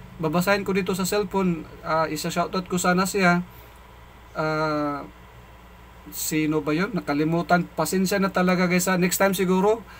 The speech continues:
magsulat na lang siguro ko daan der eh. Pero again guys, kung hindi ko masul-, dili ko kayo masabi sa mga pasalamat sa mga blessings na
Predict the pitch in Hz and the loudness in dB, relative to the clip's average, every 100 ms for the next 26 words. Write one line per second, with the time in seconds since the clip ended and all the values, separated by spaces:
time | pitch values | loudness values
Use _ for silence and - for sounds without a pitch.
0 | - - - 156 - 175 180 180 185 180 | -20 -14 -4 -2 2 2 2 2 2 2
1 | 185 180 175 180 185 190 185 175 165 175 | 0 0 2 2 2 2 2 2 2 -2
2 | - - - - 254 247 262 262 226 208 | -10 -20 -2 6 8 6 4 4 4 4
3 | - 262 233 247 240 233 220 202 226 220 | 0 0 0 2 6 6 4 0 0 -4
4 | - 170 202 214 - 196 196 208 196 185 | -10 -2 0 0 -2 -2 0 0 0 4
5 | 196 180 165 170 175 160 156 160 160 151 | 4 4 2 0 -2 -2 0 2 0 0
6 | - 151 160 165 175 170 165 165 165 151 | -4 -2 2 4 2 -2 -2 -2 -2 -2
7 | 160 156 160 160 151 | -4 -4 -6 -6 -6